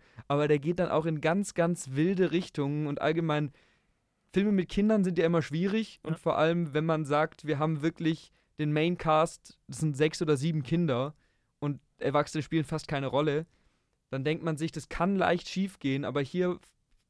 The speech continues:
Speaker 1: ba-, balancieren diese Kinder wirklich ganz toll diesen Film, spielen das super gut, spielen auch ganz nuanciert ihre Rolle und schaffen's auch, wie es ja oft in Horrorfilmen auch gemacht wird, so eine unangenehme Stimmung manchmal aufzubauen. Also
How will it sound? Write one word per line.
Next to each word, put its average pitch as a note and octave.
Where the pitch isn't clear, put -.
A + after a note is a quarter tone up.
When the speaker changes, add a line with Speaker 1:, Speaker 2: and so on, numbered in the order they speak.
Speaker 1:
ba-, D3
balancieren D#3
diese F3
Kinder F#3+
wirklich E3+
ganz F#3+
toll F#3+
diesen E3+
Film, F#3
spielen F3+
das E3
super F#3+
gut, F3
spielen F#3
auch D#3
ganz F3
nuanciert F3
ihre E3
Rolle F#3
und E3+
schaffen's F#3
auch, E3+
wie D#3+
es F3
ja E3
oft -
in C#3+
Horrorfilmen E3+
auch C#3+
gemacht D3
wird, D#3
so D#3
eine D3+
unangenehme C#3
Stimmung C#3+
manchmal C3+
aufzubauen. B2+
Also C#3